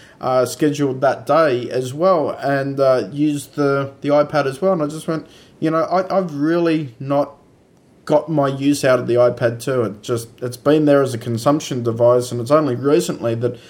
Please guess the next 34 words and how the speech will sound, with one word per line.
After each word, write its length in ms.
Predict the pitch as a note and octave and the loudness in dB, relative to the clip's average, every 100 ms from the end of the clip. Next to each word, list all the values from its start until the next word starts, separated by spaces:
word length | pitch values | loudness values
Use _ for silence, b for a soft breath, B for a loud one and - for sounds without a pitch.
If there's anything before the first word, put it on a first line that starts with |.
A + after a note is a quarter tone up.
| B B - | B B -10
I'm 120 | C#3 | 0
going, 280 | C#3+ C#3+ B2 | 2 2 0
"Hey, 300 | E3 F#3+ C3+ | 2 2 2
you 120 | A2+ | -2
know, 240 | A#2 C#3+ - B B B - | -2 -4 -6 B B B -10
wow, 480 | C3+ E3+ D3 A2+ A2 | -2 0 0 -4 -8
you 120 | C#3 | -8
can 180 | C#3 C#3+ | -4 -4
do 320 | C#3+ C3 - - | -2 -4 -6 -10
so 340 | - - C#3+ | -8 0 2
much 260 | C#3+ C#3 - | 2 -2 -2
on 140 | F3 D#3 | -2 -2
this." 160 | - | -6
So, 480 | - - C3 B2+ C3 | -6 -2 0 0 -2
um, 320 | B2+ B2+ A#2 - _ _ _ _ - | -4 -6 -10 -16 _ _ _ _ -10
yeah, 160 | B2+ A#2+ | -4 -2
it, 340 | B2 F3 F3 B B B | 2 0 0 B B B
it's 180 | F3+ | -2
definitely 480 | - C4 B3+ G3+ C#3+ | 2 0 0 -2 -2
the 140 | C3 C3 | 0 2
apps. 320 | C3+ C#3 - - | 4 2 -4 -2
Definitely 360 | G#3+ A#3 G#3+ | -2 0 -2
give 140 | E3+ E3 | -2 -2
it 60 | |
another 380 | D#3+ D3 D3 D3 | 0 2 2 0
shot. 340 | - F3+ - | 2 2 2
And 120 | F3+ F#3+ | 0 0
you 40 | |
know 140 | F#3 F#3+ | 2 4
what? 320 | G#3+ G#3 - | 2 0 -2
Apparently, 800 | D#3+ - F#3 A3 A#3 G#3 G#3+ - | -2 -2 0 0 -2 -2 -2 0
Office 420 | F3 - G3 F#3+ | -2 0 -4 -2
is 160 | F#3 - | -6 -6
coming 560 | - D#3+ E3+ F3 E3+ | 0 0 0 -2 -4